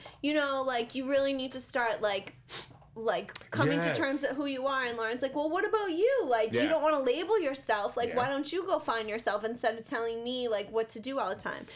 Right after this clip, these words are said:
Speaker 1: Which is very true. I mean, 'cause, you know, Amy, w-, I mean, not like you have to pick a side or anything, but, like, Amy's so set on Lauren, like, you know,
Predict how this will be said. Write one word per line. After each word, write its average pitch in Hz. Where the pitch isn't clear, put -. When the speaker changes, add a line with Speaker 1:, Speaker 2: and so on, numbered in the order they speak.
Speaker 1:
Which 320
is 453
very 339
true. 349
I 196
mean, 226
'cause, 214
you 285
know, 214
Amy, 277
w-, -
I 254
mean, 262
not 277
like 277
you 285
have 254
to 233
pick 254
a -
side 277
or 226
anything, 214
but, 220
like, 202
Amy's 254
so 233
set 233
on 220
Lauren, 240
like, 185
you 277
know, 208